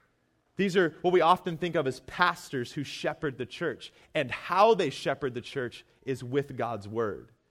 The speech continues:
Really, when we look at these things, it's really coming back to the Great Commission again. Jesus said, "Go and make disciples of all nations, baptize them, and teach them all about who I am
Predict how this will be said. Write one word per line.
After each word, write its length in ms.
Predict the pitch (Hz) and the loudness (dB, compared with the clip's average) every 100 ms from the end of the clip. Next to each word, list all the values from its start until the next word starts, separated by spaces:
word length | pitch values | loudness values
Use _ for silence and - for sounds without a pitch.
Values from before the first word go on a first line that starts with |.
| _ _ _ _ - | _ _ _ _ -2
Really, 220 | 190 254 | 4 6
when 120 | 226 | 6
we 80 | 202 | 4
look 160 | 202 240 | 4 2
at 80 | 220 | 0
these 220 | 220 - | -2 0
things, 320 | 226 240 190 | 4 4 2
it's 160 | 160 220 | -6 -4
really 140 | 262 | -4
coming 260 | 233 208 165 | -2 -4 -2
back 240 | 175 180 | -2 -4
to 80 | 160 | -6
the 80 | 156 | -2
Great 260 | 147 156 | -2 -2
Commission 400 | - 165 202 - | -6 -6 -6 -6
again. 340 | 139 117 107 90 - _ _ _ - | -8 -4 -6 -6 -16 _ _ _ -4
Jesus 280 | 190 202 | -2 0
said, 280 | - 214 110 | 2 2 2
"Go 280 | 156 156 185 | 4 6 8
and 100 | 202 | 6
make 180 | 208 202 | 4 2
disciples 500 | 202 - 220 165 139 | 0 4 4 4 -4
of 80 | 131 | -2
all 280 | 151 180 | 2 2
nations, 460 | 185 208 233 156 113 | 2 -2 -4 -8 -8
baptize 720 | 101 156 180 175 208 190 170 | -6 -2 -2 -2 0 0 0
them, 240 | 185 131 - - | -2 -4 -6 -12
and 160 | 160 143 | -12 -12
teach 440 | - 220 220 - | -10 -6 -6 -4
them 180 | 170 135 | -6 -4
all 300 | - 180 214 | -2 2 4
about 240 | 208 180 160 | 4 0 -2
who 280 | 196 196 180 - | -4 -4 -6 -8
I 180 | 160 156 | -4 -4
am 400 | 131 156 160 151 | -2 -4 -4 -4